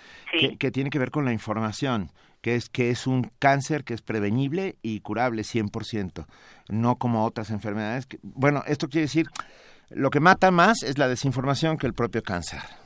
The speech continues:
Speaker 1: Exactamente, o sea, el, el, el cáncer, hay cánceres que por mucho que hagamos,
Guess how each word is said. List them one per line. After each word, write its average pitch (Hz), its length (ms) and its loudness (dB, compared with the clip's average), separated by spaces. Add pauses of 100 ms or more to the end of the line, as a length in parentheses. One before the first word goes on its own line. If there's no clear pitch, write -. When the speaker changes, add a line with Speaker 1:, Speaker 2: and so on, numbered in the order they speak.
(140)
Speaker 1:
Exactamente, 190 840 4
o 139 60 -4
sea, 214 140 4
el, 214 260 0
el, 208 420 -6
el 196 160 -6
cáncer, 247 300 2
hay 269 100 4
cánceres 269 440 0
que 185 180 0 (460)
por 214 160 6
mucho 262 320 4
que 233 100 -2
hagamos, 220 300 0